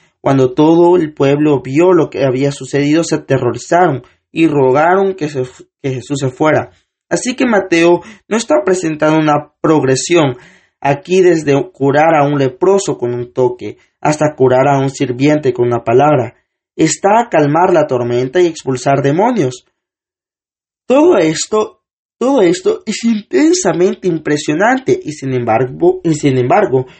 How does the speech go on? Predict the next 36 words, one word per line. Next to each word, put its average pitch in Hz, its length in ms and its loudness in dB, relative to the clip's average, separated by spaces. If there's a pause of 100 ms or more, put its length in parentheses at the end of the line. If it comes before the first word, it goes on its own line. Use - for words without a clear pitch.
(140)
nos 160 200 -4
ocupa 190 400 -2
de 175 60 2
la 151 100 2
mayor 139 360 2
necesidad 151 540 0
de 127 80 2
la 131 60 2
humanidad. 160 500 0 (600)
Pero 226 140 0
el 233 60 -4
capítulo 277 460 2
nueve 185 320 2
de 165 80 0
Mateo 165 380 0
se 147 200 -2
vuelve 165 540 0
y 131 60 0
nos 123 240 -4
muestra 143 460 -2
que 120 140 -4
el 107 100 0
Rey 107 140 0
Jesús 139 440 -4 (380)
tiene 160 280 2
poder 131 640 2
para 117 240 0
perdonar 110 460 -8
pecados. 113 560 -4 (300)
Este 208 360 -2
Rey 147 240 0
tiene 175 500 0
poder 156 520 0
para 127 400 0
que, 131 300 -2
para 127 400 -2